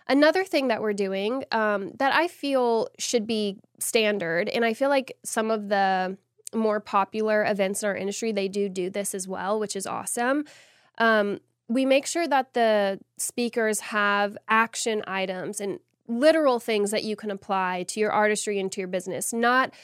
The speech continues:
"Look at me, I'm on stage, l-, here's my story and how I did this." It's, "Here's how you can do this. Here's how you can start gaining clientele, retaining clientele.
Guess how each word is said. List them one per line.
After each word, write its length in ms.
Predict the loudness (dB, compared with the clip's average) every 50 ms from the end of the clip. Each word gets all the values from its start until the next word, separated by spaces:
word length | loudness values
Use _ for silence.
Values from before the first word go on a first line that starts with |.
| -20 -20 _ _ _ _ _ _ _ _ _ -4
"Look 260 | 0 2 2 2 4
at 140 | 2 2 2
me, 320 | 2 4 4 4 4 4 2
I'm 180 | 0 -2 0 0
on 160 | 0 0 0
stage, 640 | -2 -4 -2 0 0 2 2 2 0 0 -2 -4 -6 -10 -10
l-, 140 | -10 -10 -10 _
here's 340 | -8 0 2 4 4 4 2
my 220 | 0 0 2 0
story 480 | 0 -2 -2 0 0 2 2 2 2 2
and 100 | 0 -2
how 300 | -4 -4 -2 0 0 0
I 140 | 0 -2 -2
did 260 | -2 -4 -4 -2 0
this." 300 | 0 0 2 0 -2 -4 -8 -18 -20 _ -2
It's, 220 | -2 -2 0 -2 -6 _
"Here's 340 | -10 -6 -2 0 0 0 -2
how 220 | -2 0 0 0
you 480 | 0 0 0 0 0 2 2 2 2 0
can 260 | -2 -2 -2 -2 -2
do 180 | -2 -2 -4 -4
this. 260 | -4 -6 -6 -6 -4
Here's 200 | -2 0 0 0
how 160 | 0 0 0
you 380 | 0 0 -2 -2 0 0 0 0
can 240 | 0 0 0 0 0
start 420 | 0 0 0 2 2 2 0 -2 -8 -20 _ _ _ _ _ _
gaining 340 | 4 4 6 6 4 2 2
clientele, 540 | 0 -2 -2 -2 -2 -2 -4 -4 -4 -4 -4
retaining 580 | -4 -4 -4 -4 -2 0 2 2 2 2 0
clientele. 760 | -2 -4 -4 -4 -4 -2 -4 -4 -4 -4 -4 -4 -4 -6 -6